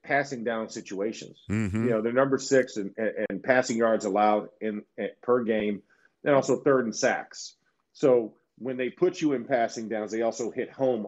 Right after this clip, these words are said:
Speaker 1: on said passing downs. So that's why
Speaker 2: Right.
Speaker 1: it's imperative to A, establish run early, B, get play action going, and like you said, get Kenny on the move,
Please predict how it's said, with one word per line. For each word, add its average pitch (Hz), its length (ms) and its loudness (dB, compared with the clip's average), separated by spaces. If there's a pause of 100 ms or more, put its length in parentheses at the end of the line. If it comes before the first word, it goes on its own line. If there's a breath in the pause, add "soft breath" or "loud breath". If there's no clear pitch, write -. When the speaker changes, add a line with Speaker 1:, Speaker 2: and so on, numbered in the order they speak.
Speaker 1:
on 98 180 -6
said 87 300 -6
passing 85 440 -2
downs. 76 360 -6
So 117 140 6
that's 139 280 8
why 127 280 8
Speaker 2:
Right. 92 180 -6 (320)
Speaker 1:
it's 156 140 -4 (240)
imperative 113 720 -4 (540)
to - 20 0
A, 131 240 2
establish 123 680 -2
run 113 180 -4 (100)
early, 123 320 -2 (480)
B, 139 540 2 (340)
get 120 220 -4 (140)
play 135 220 4
action 131 240 0 (200)
going, 113 220 0
and 117 80 -2
like 120 100 0 (100)
you 113 60 -8
said, 90 220 -14 (240)
get 135 260 2
Kenny 120 160 0 (100)
on 104 240 0
the 107 60 -4 (180)
move, 95 160 -4